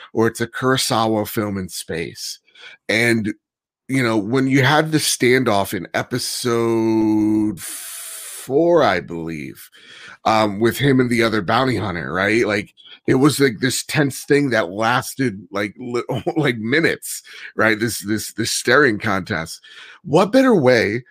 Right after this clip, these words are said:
And again, I just like to marry things and, and make 'em kiss,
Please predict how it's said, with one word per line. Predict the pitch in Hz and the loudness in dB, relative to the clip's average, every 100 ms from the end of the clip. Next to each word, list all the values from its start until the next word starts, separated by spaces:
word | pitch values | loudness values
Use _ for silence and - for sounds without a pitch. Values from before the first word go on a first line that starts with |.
| _ _ - | _ _ 0
And | 135 | 2
again, | 135 127 147 143 123 | 2 4 4 4 2
I | 131 139 | 0 0
just | 131 139 | -2 -2
like | 147 - | -2 -2
to | 131 | -2
marry | 120 117 117 113 | -2 0 0 0
things | 113 107 101 98 - | -4 -4 -6 -10 -8
and, | 101 98 85 | -6 -6 -8
and | 101 | -6
make | 104 92 | -6 -8
'em | 95 | -12
kiss, | 90 123 95 - | -8 -6 -6 -10